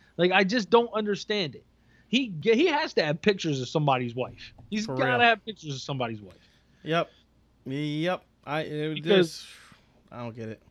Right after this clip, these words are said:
Speaker 1: Yeah. And, you know, well, Michael P. Ryan may eventually take over that job and, and just so that they can see what, you know, what they have in the younger kid. But, it,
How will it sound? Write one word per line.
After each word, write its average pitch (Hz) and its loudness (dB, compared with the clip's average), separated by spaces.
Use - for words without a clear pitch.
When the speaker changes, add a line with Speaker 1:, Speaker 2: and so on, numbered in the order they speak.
Speaker 1:
Yeah. 135 -8
And, 185 -2
you 233 -8
know, 143 -2
well, 165 -2
Michael 196 4
P. 165 2
Ryan 147 6
may 143 6
eventually 143 0
take 139 0
over 135 4
that 127 4
job 123 0
and, 117 -8
and 117 -6
just - -4
so 135 2
that 120 2
they 123 0
can 117 -4
see 135 2
what, 123 8
you 165 8
know, 151 10
what 147 8
they 160 6
have 143 2
in 139 0
the 135 2
younger 135 0
kid. 170 0
But, 131 2
it, 131 -8